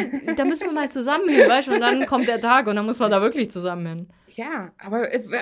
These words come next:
Speaker 2: was wär das für ein Abenteuer? Okay, wir beide auf einem Berg voller Schnee, okay, im Zelt. Ich finde, das wär doch voll das Abenteuer. Vielleicht müssen wir das da wirklich mal durchziehen.
Speaker 1: Paddy, das wär kein gutes Abenteuer.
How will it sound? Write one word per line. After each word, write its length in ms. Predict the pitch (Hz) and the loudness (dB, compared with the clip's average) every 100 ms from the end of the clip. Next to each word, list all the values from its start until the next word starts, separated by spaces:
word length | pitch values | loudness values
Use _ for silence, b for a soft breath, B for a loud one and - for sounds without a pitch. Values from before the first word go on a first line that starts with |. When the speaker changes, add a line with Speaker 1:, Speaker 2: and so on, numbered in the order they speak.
| 220 | -6
Speaker 2:
was 240 | 269 269 262 | -6 -6 -4
wär 120 | 311 | -2
das 160 | 381 - | -2 -2
für 80 | 294 | -2
ein 160 | 262 262 | -2 -2
Abenteuer? 640 | 285 294 262 220 214 214 | -4 -4 -6 -4 -4 -4
Okay, 320 | 214 - 269 | -6 -8 -8
wir 140 | 220 226 | -4 -2
beide 380 | 269 320 302 - | -2 -2 -4 -8
auf 160 | 220 | -8
einem 160 | 220 208 | -6 -6
Berg 280 | 277 311 - | -4 -4 -2
voller 280 | 262 247 | -4 -4
Schnee, 480 | 240 - 254 294 294 | -6 -6 -2 0 0
okay, 340 | - 226 262 240 | -2 -6 -8 -8
im 220 | 196 214 | -8 -4
Zelt. 440 | 294 269 277 269 _ b b b b b _ _ _ - | 0 2 0 -2 _ b b b b b _ _ _ -20
Ich 140 | - | -4
finde, 240 | 311 294 | 0 0
das 120 | 233 233 | 0 -2
wär 100 | 233 | -2
doch 140 | 247 | -2
voll 180 | - 233 | -2 -2
das 140 | 254 | -2
Abenteuer. 600 | - 226 226 220 185 180 - | -2 -2 -2 -6 -4 -4 -6
Vielleicht 280 | 240 294 311 | -4 -4 -2
müssen 220 | 330 302 | -6 -4
wir 80 | 240 | -4
das 160 | 233 240 | -4 -2
da 220 | 233 208 | -2 -2
wirklich 260 | 254 240 | -6 -6
mal 120 | 214 196 | -6 -4
durchziehen. 360 | 208 233 - 208 | -4 -8 -6 -2
Speaker 1:
Paddy, 140 | - | 0
das 180 | 403 - | 0 -2
wär 140 | 180 | -4
kein 240 | 175 190 208 | -2 -4 -4
gutes 260 | 208 208 | -4 -6
Abenteuer. 540 | 151 208 202 170 156 | -4 -4 -6 -6 -8